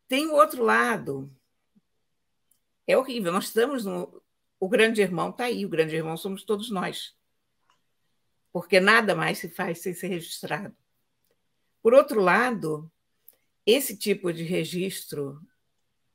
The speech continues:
possível, automático, instantâneo, tem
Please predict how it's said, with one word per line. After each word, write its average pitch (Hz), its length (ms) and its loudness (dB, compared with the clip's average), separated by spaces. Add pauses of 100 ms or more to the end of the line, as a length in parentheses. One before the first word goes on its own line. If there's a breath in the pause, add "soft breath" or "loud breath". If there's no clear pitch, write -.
possível, 180 720 2
automático, 165 760 0
instantâneo, 147 800 -8 (1600 soft breath)
tem 240 440 8